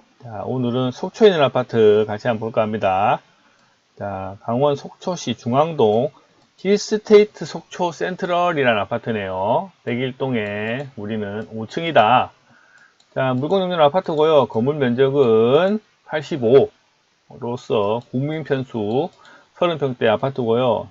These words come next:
대지권은 사 평. 건물과 토지가 같이 나왔고요. 감정가는 오억 칠천만 원짜리가 최저가는 이억 팔천만 원까지 떨어졌네요. 보존등기가 이천이십일 년으로서 완전 새 아파트네요. 완전 새 아파트. 예.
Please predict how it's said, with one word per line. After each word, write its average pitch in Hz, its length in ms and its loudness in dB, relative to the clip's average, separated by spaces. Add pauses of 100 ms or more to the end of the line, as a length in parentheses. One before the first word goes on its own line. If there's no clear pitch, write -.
대지권은 139 680 -4
사 120 200 -8
평. 117 360 2 (1080)
건물과 120 360 -2
토지가 131 280 -2
같이 120 220 -2
나왔고요. 113 640 -2 (100)
감정가는 180 800 2
오억 123 280 2
칠천만 165 400 -2
원짜리가 104 480 0
최저가는 131 760 0 (440)
이억 107 340 -2
팔천만 185 380 -2
원까지 117 180 2
떨어졌네요. 104 760 -2 (600)
보존등기가 208 720 6
이천이십일 165 720 2
년으로서 143 500 0
완전 170 800 4
새 180 160 -2
아파트네요. 143 680 0
완전 104 420 2
새 127 140 -4
아파트. 107 880 -2 (120)
예. 95 200 -14